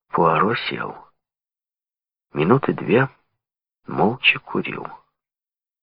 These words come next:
Потом сказал: "Подумайте, используйте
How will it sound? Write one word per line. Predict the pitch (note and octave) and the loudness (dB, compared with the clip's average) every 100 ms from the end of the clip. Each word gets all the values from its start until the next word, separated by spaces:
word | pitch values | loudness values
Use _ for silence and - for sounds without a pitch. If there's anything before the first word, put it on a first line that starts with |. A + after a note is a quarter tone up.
| _ _ - | _ _ -6
Потом | F#3 - F#3+ | 4 4 4
сказал: | - F2+ C#2+ - - - - - _ _ _ _ _ _ - | 2 2 2 -2 -6 -16 -20 -20 _ _ _ _ _ _ 0
"Подумайте, | - G3 G3 E3 E3 - F#3 - _ _ _ _ _ _ _ _ _ _ _ _ | 2 6 4 4 0 -4 -8 -10 _ _ _ _ _ _ _ _ _ _ _ _
используйте | B2+ - - C#3 C#3+ E3+ - - C3 | -4 0 8 8 8 0 -4 -4 -4